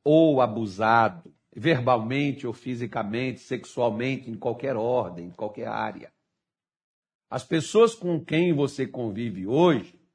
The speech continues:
talvez não foram as pessoas que feriram você,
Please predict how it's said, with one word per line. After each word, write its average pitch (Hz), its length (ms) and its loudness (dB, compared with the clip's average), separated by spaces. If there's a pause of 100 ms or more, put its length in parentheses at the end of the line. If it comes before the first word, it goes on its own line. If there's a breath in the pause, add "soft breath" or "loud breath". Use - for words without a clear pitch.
(300)
talvez 123 320 -2
não 143 120 -2
foram 143 340 0
as 139 100 -4
pessoas 135 840 -4
que 113 300 -10 (100)
feriram 156 520 -2
você, 113 400 -10